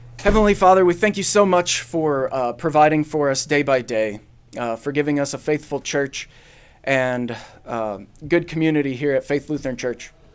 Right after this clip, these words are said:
We want to pray for your whole Christian church on earth, that your word may,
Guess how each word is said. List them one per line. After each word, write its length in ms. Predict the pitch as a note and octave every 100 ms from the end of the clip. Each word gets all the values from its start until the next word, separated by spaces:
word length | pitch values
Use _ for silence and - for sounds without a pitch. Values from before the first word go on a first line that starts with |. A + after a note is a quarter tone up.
| _ - - - -
We 60 |
want 160 | C#3+ D#3+
to 40 |
pray 220 | D3+ F3+ D#3+
for 140 | E3+
your 100 | D#3+
whole 140 | G3+
Christian 380 | A#3 G#3 G3 D#3+
church 240 | D3+ D#3+ D3
on 120 | C#3
earth, 260 | C3+ - - - - - -
that 160 | D3+ D#3
your 120 | D3+
word 340 | D3 E3 E3+
may, 300 | D3+ D3 D3